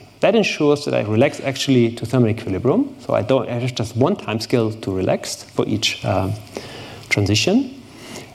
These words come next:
And when this bracket here in the exponential vanishes, so it's zero, exponential of the zero gives a one, one minus one is zero, I'm at thermal equilibrium. Yeah? This is exactly, so these are exactly my previous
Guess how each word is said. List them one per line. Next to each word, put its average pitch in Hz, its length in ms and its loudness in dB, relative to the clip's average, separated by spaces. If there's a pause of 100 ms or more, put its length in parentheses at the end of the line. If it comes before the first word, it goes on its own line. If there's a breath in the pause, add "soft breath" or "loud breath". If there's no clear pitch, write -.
And 220 540 4
when 165 240 4
this 220 280 4
bracket 185 360 -2
here 180 100 2
in 160 60 2
the 147 100 2
exponential 147 840 0 (140)
vanishes, 143 680 0 (200)
so 113 120 0
it's 107 200 -2
zero, 156 340 2
exponential 123 840 0 (220)
of - 140 -2
the 120 60 2
zero 117 220 4
gives 107 200 -2
a 101 60 -4
one, 135 420 0
one 117 140 2
minus 113 200 0
one 104 120 0
is - 120 -4
zero, 170 300 2 (240 loud breath)
I'm 117 180 0
at 127 240 -4 (140)
thermal 107 320 0
equilibrium. - 560 -6 (100)
Yeah? 165 200 0 (400 loud breath)
This 147 100 4
is - 20 6
exactly, 160 400 2
so 123 60 0
these 196 180 4
are 165 100 8
exactly 139 580 0
my 120 160 2
previous 123 720 2